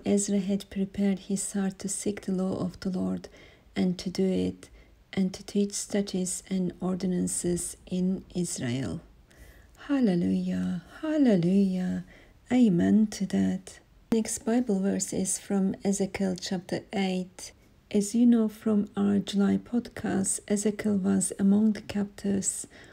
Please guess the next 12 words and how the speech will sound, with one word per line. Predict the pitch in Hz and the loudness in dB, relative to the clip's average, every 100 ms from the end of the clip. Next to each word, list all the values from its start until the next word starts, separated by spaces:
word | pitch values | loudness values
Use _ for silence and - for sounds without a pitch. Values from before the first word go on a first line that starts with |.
| - _ - | -20 _ 0
who | 220 | 4
was | 202 202 - | 4 2 0
taken | 202 202 202 | -4 0 2
into | 196 190 202 202 | 2 0 -4 -2
exile | 202 - - 196 185 190 190 - - - - | -2 -4 -6 -4 -2 -2 -4 -8 -18 -20 -8
after | - 202 - 202 | -4 -4 0 0
the | 202 | 0
first | 202 - 220 208 - | -2 -2 0 0 -4
besiege | - 202 214 202 - - | -6 -4 0 0 -2 -4
of | 190 190 - - | -2 -2 -6 -4
Jerusalem | 190 190 202 202 190 190 180 | -2 2 2 2 0 0 0
by | 196 196 | 0 -2